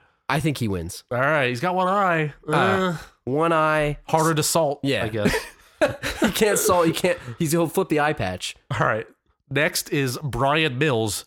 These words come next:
Speaker 2: who is the one whose daughter had been taken.
Speaker 1: Not she. Oh, she was took.
Speaker 2: She, she had been taken three.
Speaker 1: No takebacks.
Speaker 2: No takebacks. She was took.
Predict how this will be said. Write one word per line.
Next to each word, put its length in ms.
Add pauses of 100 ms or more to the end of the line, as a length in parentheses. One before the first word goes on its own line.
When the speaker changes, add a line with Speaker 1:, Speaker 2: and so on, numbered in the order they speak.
(160)
Speaker 2:
who 560 (220)
is 380 (440)
the 60
one 240
whose 300
daughter 260
had 220
been 160
taken. 480
Speaker 1:
Not 260
she. 180 (160)
Oh, 100
she 120
was 140
took. 240
Speaker 2:
She, 240
she 160
had 260
been 160
taken 400
three. 380
Speaker 1:
No 160
takebacks. 500
Speaker 2:
No 80
takebacks. 480
She 140
was 80
took. 340